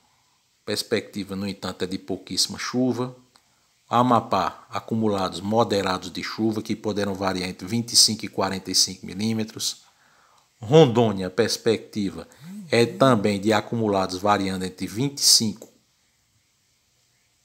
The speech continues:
e quarenta e cinco milímetros. No Amapá,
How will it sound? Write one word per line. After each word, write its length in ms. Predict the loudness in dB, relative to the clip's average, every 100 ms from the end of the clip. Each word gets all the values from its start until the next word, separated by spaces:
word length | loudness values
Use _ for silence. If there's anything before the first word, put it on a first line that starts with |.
| _
e 100 | -2
quarenta 480 | 2 6 6 4 -4
e 60 | -2
cinco 340 | -2 -2 -8
milímetros. 840 | -8 -4 -2 -2 -4 -8 -14 -16 _ _ 0
No 160 | 6
Amapá, 440 | 8 8 4 2